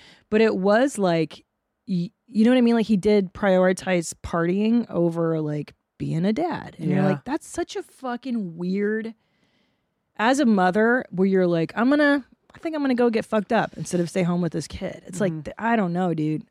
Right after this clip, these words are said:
Speaker 1: I, I don't know. Maybe, no, he wasn't that, he wasn't that young. He was thirty something.
Speaker 2: Wow.
Speaker 1: So maybe it's 'cause he never partied, like, he never had fun. And then when he came to America, he was like, "I'm gonna fucking get lit."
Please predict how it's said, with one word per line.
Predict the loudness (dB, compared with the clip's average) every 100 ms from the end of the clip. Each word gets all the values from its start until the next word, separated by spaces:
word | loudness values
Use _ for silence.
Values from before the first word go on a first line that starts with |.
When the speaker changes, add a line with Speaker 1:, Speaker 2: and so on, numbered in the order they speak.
| -8
Speaker 1:
I, | -6 -2 0
I |
don't | 0
know. | 0 -4
Maybe, | -2 -2 0 -2 _ _ _ _ _ _ _ -10
no, | -4
he | -2
wasn't | 0 -2
that, | -6 -8
he | -8 -6
wasn't | -6 -8
that | -8
young. | -6 -6 -6 -8 -10
He | -10
was | -12 -14 _
thirty | -8 -6 -6
something. | -8 -10 -10 -12 -14 -14 -14 _ _ _ -20
Speaker 2:
Wow. | -16 -14 -16 -20 _ _
Speaker 1:
So | -2
maybe | 2 2
it's | 0
'cause | 0
he | 2
never | 4 2 2 -2
partied, | -6 -8 -6 -4 -2
like, | -4
he | -6
never | -8 -6 -4
had | -6 -8
fun. | -12 -10 -6 -4 -4 -8
And | -8
then | -8
when | -8
he | -12
came | -10 -10
to | -10
America, | -10 -14 -10 -8
he | -8
was | -10
like, | -16 -20 -18
"I'm | -14
gonna | -14
fucking | -14 -14 -12
get | -12
lit." | -10 -10 -10